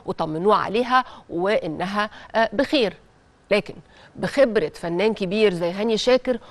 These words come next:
وجه نصيحة لآمال ماهر بإن اختفائها اللي بيتكرر تاني الأيام دي مش لمصلحتها فنيًا، وقال لها: "من فضلك اطلعي للجمهور وللرأي العام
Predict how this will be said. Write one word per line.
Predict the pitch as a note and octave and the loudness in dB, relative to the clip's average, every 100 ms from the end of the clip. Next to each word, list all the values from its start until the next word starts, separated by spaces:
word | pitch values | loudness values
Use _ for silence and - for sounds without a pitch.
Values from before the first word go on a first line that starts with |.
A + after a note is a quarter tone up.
| - - | -20 -6
وجه | F3 A#3 A3+ E3+ F#3 E3+ F3+ | 4 4 4 -4 -6 -4 -6
نصيحة | F3 - B3 A#3+ A#3+ - A3 G3+ | -8 -4 -2 0 0 4 6 6
لآمال | E3+ E3 G3+ A3 G#3+ | 2 -2 -2 -2 0
ماهر | G#3+ A3+ A3+ G3+ - - - | 0 0 0 -2 -4 -12 -4
بإن | - C4 A#3+ F3 | 4 4 4 -2
اختفائها | F3+ - F#3+ B3+ G3+ G3 | -8 -8 0 0 0 -4
اللي | E3+ E3 | -8 -8
بيتكرر | F3 F3+ - C#4 C4+ A3+ G3 | -6 -8 0 4 4 4 -2
تاني | G3 B3+ A#3+ G3+ | 0 2 2 2
الأيام | - G3+ A3+ C4 A#3 | -2 2 4 2 0
دي | C4 D#4 - - | -2 -4 -8 -12
مش | G3+ A#3 D#4 - - | 0 2 2 0 -8
لمصلحتها | F#3 E3 E3 - F3+ C4+ - A3+ | -10 -8 -8 -6 -4 -2 -2 -2
فنيًا، | A3+ A3 A#3 A3 D3 C3+ - - | 0 4 4 4 2 -6 -16 -2
وقال | F#3 G3 G#3+ A3 | 2 4 4 4
لها: | B3+ D#4+ G#4 - _ _ _ | 4 4 0 -4 _ _ _
"من | F3+ G3+ | -6 -4
فضلك | G3+ - C4 F#3+ D#3+ - - | -2 2 2 2 -4 -4 -2
اطلعي | G3+ B3 B3+ C4+ A3+ | -2 4 6 6 2
للجمهور | G#3 G3 F#3+ G#3 G3+ C4+ B3 F3+ E3+ | -2 -2 -4 -4 0 2 4 2 0
وللرأي | E3+ F#3 G3 B3 B3+ A#3+ | 2 2 6 4 6 4
العام | A3+ G#3+ A3+ G3+ | 4 4 0 -2